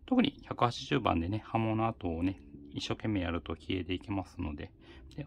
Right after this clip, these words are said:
オイル塗った時にね、あの刃物跡っていうのすごいね、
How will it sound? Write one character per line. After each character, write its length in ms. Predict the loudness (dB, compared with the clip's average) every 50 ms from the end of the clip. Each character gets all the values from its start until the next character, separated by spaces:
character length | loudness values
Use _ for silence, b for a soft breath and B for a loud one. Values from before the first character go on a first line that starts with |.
| 0 4
オ 100 | 4 6
イ 40 |
ル 120 | 8 10 10
塗 80 | 10
っ 40 | 8
た 80 | 8 6
時 200 | 4 6 6 6
に 140 | 6 4 2
ね、 160 | -2 -4 -6 -6 0 4
あ 100 | 4 6
の 80 | 4 4
刃 180 | 6 6 6
物 320 | 8 8 6 4 4 4 2
跡 200 | 2 0 -2 -4
っ 40 |
て 140 | -4 -2 -2
い 80 | 0 0
う 20 |
の 100 | 0 -2
す 180 | -6 -6 -8 -6
ご 180 | -4 -2 -2
い 40 | -2
ね、 200 | -2 -4 -6 -8